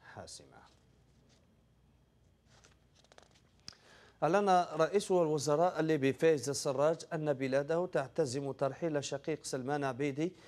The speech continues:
الذي فجر قاعة مانشستر أرينا في بر-، إلى بريطانيا بنهاية العام. وفي مقابلة صحفية وعلى هامش مؤتمر دولي في إيطاليا،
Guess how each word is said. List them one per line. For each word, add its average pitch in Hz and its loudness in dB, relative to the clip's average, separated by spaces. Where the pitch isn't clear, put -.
الذي 127 2
فجر 135 -2
قاعة 147 -4
مانشستر 139 -4
أرينا 156 -2
في 113 -8
بر-، 110 -8
إلى 151 2
بريطانيا 160 -2
بنهاية 143 -4
العام. 135 -2
وفي 120 0
مقابلة 131 -2
صحفية 131 -2
وعلى 123 -2
هامش 143 -4
مؤتمر 135 -4
دولي 139 -4
في - -8
إيطاليا، 131 -2